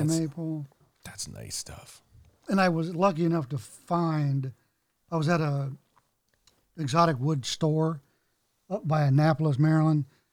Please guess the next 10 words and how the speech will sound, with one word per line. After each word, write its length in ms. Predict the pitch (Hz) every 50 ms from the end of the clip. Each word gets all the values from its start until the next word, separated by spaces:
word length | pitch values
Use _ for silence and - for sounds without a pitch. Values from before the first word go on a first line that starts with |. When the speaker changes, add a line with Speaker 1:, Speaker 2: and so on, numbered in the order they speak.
| _ _ _ _ _ -
Speaker 2:
and 540 | 147 143 139 143 139 139 139 139 147 190 - _ _ _ _ _ _ _ _ _ _ _ _ _ _ _ _
just 320 | 151 190 160 - - - - _ _ _ - -
on 140 | 180 180 170
the 100 | 160 147
right 280 | 165 190 196 208 165
time 320 | - 170 175 180 180 170 165
of 80 | 151
the 80 | 147 147
right 280 | 165 170 170 196 190
day, 380 | 147 160 165 165 165 165 160